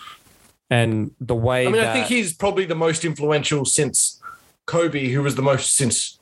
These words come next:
Speaker 2: Jordan, really. So
Speaker 1: Yeah.
Speaker 2: I think influential-wise, he's more influential than a guy like
Speaker 1: Mm,
Speaker 2: LeBron.
Speaker 1: mm.
Speaker 2: But I think in terms of who I'd want to start my franchise, LeBron would be, he is that guy.
Speaker 1: Yeah.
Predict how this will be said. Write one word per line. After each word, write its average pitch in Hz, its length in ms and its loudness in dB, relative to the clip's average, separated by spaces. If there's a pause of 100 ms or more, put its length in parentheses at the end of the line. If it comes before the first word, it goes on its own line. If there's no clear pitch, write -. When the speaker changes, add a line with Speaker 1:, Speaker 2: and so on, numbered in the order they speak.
(160)
Speaker 2:
Jordan, 143 440 0
really. 101 380 -2 (160)
So 131 120 -10
Speaker 1:
Yeah. 139 100 2
Speaker 2:
I - 20 2
think 226 200 0 (100)
influential-wise, 202 840 0
he's 143 160 -6
more 147 220 2
influential 127 480 -2
than 123 120 0
a 120 60 -2
guy 110 200 2
like 104 200 -2
Speaker 1:
Mm, 120 80 0
Speaker 2:
LeBron. 135 380 0
Speaker 1:
mm. 117 240 -2
Speaker 2:
But 151 100 0
I 170 40 2
think 180 140 0
in 165 140 -2
terms 170 280 0
of 139 100 -4
who 160 180 0
I'd 143 180 0
want 135 260 -2 (640)
to 143 60 -4
start 135 240 0
my 123 100 -2
franchise, 127 600 0
LeBron 135 400 2
would 117 140 -4
be, 117 300 0
he 147 240 0
is 135 140 2
that 110 180 0
guy. 98 360 -2 (280)
Speaker 1:
Yeah. 117 340 0